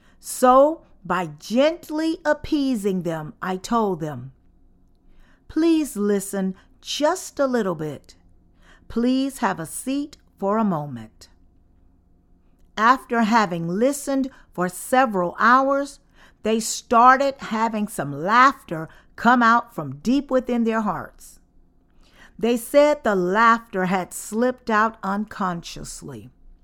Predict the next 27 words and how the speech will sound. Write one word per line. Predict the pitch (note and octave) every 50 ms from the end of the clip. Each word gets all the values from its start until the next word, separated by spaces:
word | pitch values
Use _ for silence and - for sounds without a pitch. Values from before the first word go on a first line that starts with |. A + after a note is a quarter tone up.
| _ _ _ _ _ _ _ _ _ - - - - - -
The | F#3+ F#3+
laughter | G3+ G#3+ A#3+ B3 B3 A#3+ A#3+ A#3 - - G3 F#3
that | F#3 F#3 F3+ E3+ D#3
God | G3+ G#3+ A#3 A#3+ A#3+ A#3 A3+ F#3+ -
gives | - G3+ G3+ F3+ E3+ E3+ F3 - - - - - - _ _
comes | - - G#3+ B3+ C#4 B3+ A3 G3 F3 -
from | - - - F3+ F3+ E3
deep | D3+ F#3 G#3 A#3 A3+ A3+ -
within | A3+ A3 - G#3+ G#3+ A3 G3+
us. | D#3+ C#3 - - - - - - - - _ - _ _ _ _ _ _ _ _ _ _ - - - - -
As | G3+ G#3+ F#3+ G3+
you | A#3+ B3 A#3+
are | A3+ A3
going | G3+ G#3 A#3 B3 B3 B3+ B3+ A#3
to | - C4+
the | A3+ B3 A3
bathroom, | A#3+ A#3 A#3+ B3 B3 B3 - G3+ G3 F#3+ F3+ D#3+ - - - - _ -
laughter | D#3 F3 F#3+ G3+ A3 A#3 A3+ - - G#3+ G#3+
slips | G#3 - - - A#3+ B3 A#3 A#3 - - - -
out | G#3 G#3 G3+ - - - -
thinking, | G3+ F#3+ F3 - - D3 C3+ B2+ B2+ C3 - _ _ _ _ - _ - - _ _ _ - - - - _ _ _
"For | - F#3+ F#3 F3+
me | G3 A3 B3+ D4+ D#4+ D#4+ D#4+
to | - - - F3+ D#3+
be | D3 C3 F3+ G3 A3 A#3+ B3 A3
without | D#3 C3+ C3 - _ - F3 F#3+ G3+ G#3 G3+ - -
sin." | - - - - F3+ D#3 C#3+ B2 G#2+ F#2+ G#2 B2